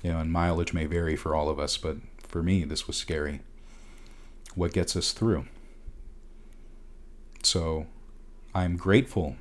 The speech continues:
to this path that I'm on, this path that I'm developing, that allowed me to get through it,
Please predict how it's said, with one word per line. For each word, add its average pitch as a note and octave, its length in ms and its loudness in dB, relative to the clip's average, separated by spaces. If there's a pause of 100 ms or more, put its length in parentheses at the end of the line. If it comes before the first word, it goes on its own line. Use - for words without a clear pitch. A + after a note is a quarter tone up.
to F#2+ 120 4
this F2+ 200 2
path - 540 2
that E2 180 0
I'm D2+ 380 0 (420)
on, F2 300 6 (880)
this - 160 0
path F2+ 380 2
that F#2 120 0
I'm E2 140 0
developing, F2 600 2 (760)
that F#2 100 4
allowed F#2+ 380 10
me F#2 140 8
to E2+ 80 6
get A#2 240 4
through D#2+ 220 0
it, D2 80 -6